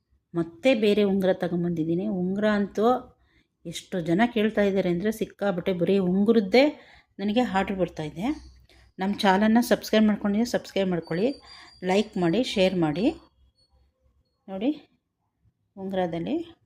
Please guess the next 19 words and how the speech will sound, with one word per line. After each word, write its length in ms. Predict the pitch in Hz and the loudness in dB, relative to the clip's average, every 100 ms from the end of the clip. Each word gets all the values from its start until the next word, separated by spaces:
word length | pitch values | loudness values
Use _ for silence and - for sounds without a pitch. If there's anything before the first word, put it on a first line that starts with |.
| _ - | _ -10
ಈ 120 | 208 | -6
ಥರ 160 | 202 208 | -2 -2
ಡಿಸೈನ್ಸ್ 420 | 196 175 180 170 | -2 -4 -4 -6
ಇದೆ. 200 | 156 160 254 320 _ _ _ _ _ _ _ _ _ _ | -10 -6 -6 -6 _ _ _ _ _ _ _ _ _ _
ನೋಡಿ, 180 | 208 214 | -4 0
ಇದನ್ನ 240 | 208 269 247 | 4 6 6
ಮಾತ್ರ 220 | 208 247 240 | 4 2 2
ರೇಟ್ 260 | 196 190 | 2 0
ಜಾಸ್ತಿ 320 | 175 175 - 170 | -2 -2 -4 -8
ಇದೆ. 220 | 160 226 302 - _ _ _ _ _ _ _ _ - | -6 -6 -6 -14 _ _ _ _ _ _ _ _ -16
ಇದು 240 | 180 160 214 294 - _ - - - - - | -10 -6 -4 -4 -8 _ -20 -20 -20 -20 -8
ಇವಾಗ 220 | 196 226 190 | 2 2 4
ಬಂದಿರೋದು 500 | 196 185 185 165 160 | 0 2 2 2 0
ಡಿಸೈನ್ 360 | 156 160 170 160 | -2 0 0 0
ಇದು. 200 | 156 185 330 - - - - _ _ | -2 -4 -4 -6 -20 -20 -20 _ _
ಇದು 180 | 208 220 - - _ _ _ _ _ _ - | -6 -4 -4 -8 _ _ _ _ _ _ -8
ರೇಟ್ 220 | 180 180 | -6 -4
ಜಾಸ್ತಿ 300 | 165 165 - | -4 -6 -6
ಇದೆ. 200 | 156 151 | -10 -8